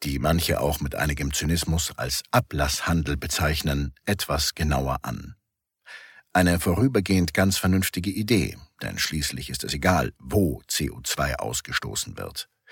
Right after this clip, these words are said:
So lassen sich als Ausgleich für die Emissionen etwa eines Fluges von Deutschland nach Neuseeland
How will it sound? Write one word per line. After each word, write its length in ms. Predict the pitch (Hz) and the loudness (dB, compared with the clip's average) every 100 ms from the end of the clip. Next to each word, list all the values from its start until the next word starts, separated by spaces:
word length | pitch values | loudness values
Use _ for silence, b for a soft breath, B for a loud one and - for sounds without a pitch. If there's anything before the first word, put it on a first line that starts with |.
| B B B B B _ | B B B B B _
So 80 | - | 2
lassen 260 | 104 - 104 | 2 2 0
sich 280 | 117 - - | -2 -4 -6
als 200 | - - | -10 0
Ausgleich 640 | - 85 95 - 95 95 - | 4 4 2 2 2 2 0
für 100 | 90 | -2
die 120 | - | 0
Emissionen 600 | 82 82 - 87 92 85 | 0 0 0 2 2 0
etwa 320 | - - 60 | -6 -4 -2
eines 280 | 50 53 - | -2 -6 -8
Fluges 540 | - - 78 69 69 | -6 -4 -4 -2 -4
von 180 | - 58 | -6 -6
Deutschland 560 | 60 67 - 64 57 - | -4 -2 -2 -4 -6 -8
nach 200 | - - | -10 -10
Neuseeland 600 | 50 58 73 69 69 | -8 -4 0 0 -2